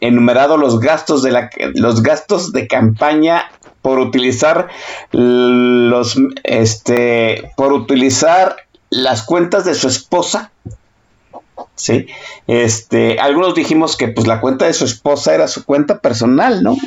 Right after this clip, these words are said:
O sea, y otros alegaban, pues, que la cuenta de la esposa era para vender y debió haber pasado como gastos de campaña. ¿Tú qué opinas? ¿La cuenta de la esposa de Samuel era gasto de campaña?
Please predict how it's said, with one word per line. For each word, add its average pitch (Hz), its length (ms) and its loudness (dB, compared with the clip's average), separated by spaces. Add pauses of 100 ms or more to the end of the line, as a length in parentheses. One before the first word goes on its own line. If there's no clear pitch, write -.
(180)
O 131 120 0
sea, - 260 0
y 135 200 4
otros 160 280 0
alegaban, 147 480 2
pues, 120 140 -8
que 120 100 -2
la 113 140 0
cuenta 156 280 0
de 190 60 2
la 160 100 2
esposa 139 320 -2
era 170 200 0
para 127 180 2
vender 120 400 2
y 226 80 2
debió 139 300 2
haber 147 280 0 (400)
pasado 139 380 2
como 117 240 0
gastos 120 320 0
de 120 80 2
campaña. 107 600 -2 (180)
¿Tú 175 140 0
qué 190 80 0
opinas? - 840 -2 (120)
¿La 123 320 0
cuenta 226 360 0
de 202 80 2
la 143 80 2
esposa 139 340 -2
de 147 80 2
Samuel 113 460 2
era 127 160 2
gasto 113 280 0
de 113 100 2
campaña? 107 420 -2